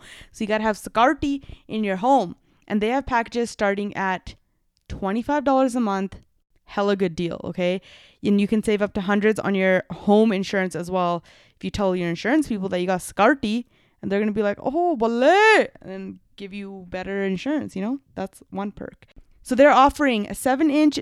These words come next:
touch screen panel. You don't need a landline. It's all cellular. Smart door lock, three window and door sensors,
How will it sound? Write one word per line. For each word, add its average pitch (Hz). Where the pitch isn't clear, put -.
touch 285
screen 277
panel. 262
You 196
don't 208
need 269
a 302
landline. 254
It's 196
all 208
cellular. 240
Smart 220
door 240
lock, 220
three 254
window 262
and 247
door 214
sensors, 214